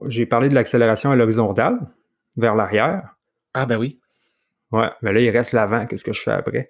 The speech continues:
Speaker 2: Ça fait du sens, hein ?
Speaker 1: Un petit truc,
Speaker 2: <laughs>
Speaker 1: euh, c'est la, ça s'appelle des lanciers en, des lancers en tension continue. C'est qu'au lieu de faire un arrêt, je vais profiter de mon, du temps d'arrêt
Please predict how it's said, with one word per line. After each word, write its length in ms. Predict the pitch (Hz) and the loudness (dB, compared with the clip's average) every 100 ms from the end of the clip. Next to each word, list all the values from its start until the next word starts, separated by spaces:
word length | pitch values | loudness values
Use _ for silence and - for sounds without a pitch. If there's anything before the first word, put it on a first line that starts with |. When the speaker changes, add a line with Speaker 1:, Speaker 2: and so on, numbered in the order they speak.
| _ | _
Speaker 2:
Ça 140 | - 117 | -8 -4
fait 100 | 170 | -2
du 60 | |
sens, 320 | - 175 196 | 0 0 -2
hein ? 100 | 160 - _ _ _ - - | -4 -8 _ _ _ -20 -2
Speaker 1:
Un 140 | 127 135 | 0 0
petit 180 | - | 0
truc, 220 | - 156 156 - 107 | 2 2 2 -2 -6
Speaker 2:
<laughs> 180 | - 117 | -6 0
Speaker 1:
euh, 400 | 107 110 104 117 | 2 2 2 -2
c'est 800 | - 127 123 123 123 123 117 - - | -2 2 4 4 4 4 0 -4 -6
la, 640 | 113 110 107 104 101 - | -2 2 2 2 0 -2
ça 140 | 120 | -2
s'appelle 280 | 127 123 170 | 0 2 4
des 120 | 135 | 4
lanciers 380 | 120 117 - 151 | 4 2 0 -2
en, 80 | - | 0
des 180 | 120 120 | 0 2
lancers 540 | 117 117 110 - 151 - | 4 2 0 0 0 2
en 140 | 110 | 0
tension 640 | - 117 113 - 123 123 | 2 2 2 2 2 2
continue. 600 | - 123 113 - 110 - _ _ _ _ - | 2 0 0 -4 -6 -8 _ _ _ _ -14
C'est 180 | - | -12
qu'au 220 | - 123 120 | 0 2 4
lieu 120 | 131 | 2
de 40 | |
faire 300 | - 113 110 | 0 0 2
un 200 | 104 98 101 | 0 0 2
arrêt, 460 | 98 104 165 - 131 117 _ _ _ - | 2 2 0 -4 -10 -12 _ _ _ -8
je 120 | 110 | 0
vais 140 | 113 | 0
profiter 580 | 113 147 147 - - 165 | 2 0 0 -4 0 2
de 100 | 131 | 4
mon, 460 | 120 110 107 104 - | 2 2 2 0 -4
du 220 | 123 113 | -8 -8
temps 240 | - 143 135 | -2 2 4
d'arrêt 480 | 123 110 123 131 | 4 4 2 0